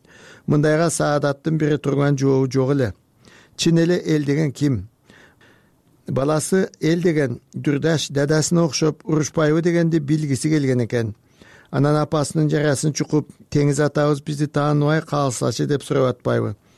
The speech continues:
Күйөөсүнүн ок кучканына Саадат деле ишенч эмес. Сөөгүн көзү менен көрбөдү. Ошондон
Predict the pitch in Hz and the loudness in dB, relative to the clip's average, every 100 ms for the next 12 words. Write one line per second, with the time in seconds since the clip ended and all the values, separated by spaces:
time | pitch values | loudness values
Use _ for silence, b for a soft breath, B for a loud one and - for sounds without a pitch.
0 | B B B B B - 170 180 190 175 | B B B B B 0 2 2 0 2
1 | 180 180 175 - 165 160 160 160 156 151 | 0 -2 -6 -4 -2 0 0 0 0 -2
2 | 151 147 - 147 143 123 151 - 156 127 | -2 -4 -4 -4 -4 -2 -2 0 0 -2
3 | - _ _ _ _ - 147 151 143 156 | -6 _ _ _ _ -4 0 2 0 0
4 | 151 135 135 143 143 139 143 143 123 107 | 0 0 0 0 0 0 0 0 0 -4
5 | B B B B B - 120 147 147 | B B B B B -4 0 2 2